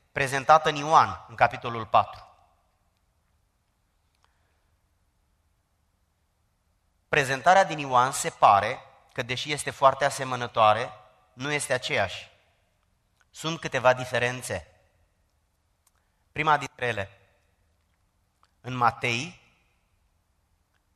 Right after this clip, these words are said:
robul este bolnav, în Ioan, copilul. În Matei, întâmplarea se derulează în Capernaum, în Ioan, în Cana.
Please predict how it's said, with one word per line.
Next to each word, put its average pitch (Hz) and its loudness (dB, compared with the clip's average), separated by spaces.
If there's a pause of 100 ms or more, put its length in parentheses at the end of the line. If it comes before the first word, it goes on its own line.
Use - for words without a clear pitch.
(140)
robul 151 0
este 120 -4
bolnav, 107 -2 (460)
în 120 -8
Ioan, 123 0 (260)
copilul. 107 -10 (1040)
În 127 -6
Matei, 139 -2 (500)
întâmplarea 151 2
se 160 -4
derulează 135 -2
în 143 -8
Capernaum, 143 0 (800)
în 123 -10
Ioan, 123 0 (420)
în 117 -14
Cana. 113 0